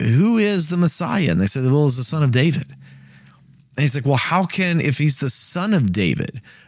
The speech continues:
right? Because their understanding, again, when we put our, ourselves in their mindset, um, the, the, your descendants are not looked at you as greater than you.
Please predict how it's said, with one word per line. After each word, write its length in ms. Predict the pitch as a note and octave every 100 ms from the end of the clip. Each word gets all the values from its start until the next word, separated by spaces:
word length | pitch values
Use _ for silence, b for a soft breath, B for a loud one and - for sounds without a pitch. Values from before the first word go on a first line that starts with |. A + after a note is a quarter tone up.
| B
right? 180 | A#2 A#2
Because 420 | B2 C#3+ B2+ B2+
their 280 | C#3 C#3 -
understanding, 720 | F3 F#3 F3 - F#3+ F#3+ C#3
again, 220 | G#2 G#2+
when 100 | A2
we 60 | G#2
put 180 | E3+
our, 180 | D#3+ D3
ourselves 400 | C3+ B2+ D#3 D3+
in 180 | B2+ G#2
their 340 | A#2+ C#3+ C#3
mindset, 640 | A#2 B2 E3+ F3 - F#2 F#2+ B B B B B B B - _ -
um, 520 | B2 A#2 G#2+ G2 -
the, 460 | B2+ A#2 B2 A#2 -
the, 500 | - - A2+ A#2+ G#2+
your 220 | G#2+ B2+ C#3
descendants 1040 | A#2+ - - - F#3 G3+ D3 G2+ F2+ - -
are 160 | B2
not 340 | A#2 A#2+ C3 B2+
looked 220 | D3+ C3+
at 180 | B2 G2+
you 220 | A#2 A#2
as 240 | G#2+ G2+ -
greater 880 | G#2 A2 A2+ A2+ A#2+ C#3 F3 A#2 G#2+
than 200 | A#2+ A#2+
you. 440 | C3+ G3 C2+ A1+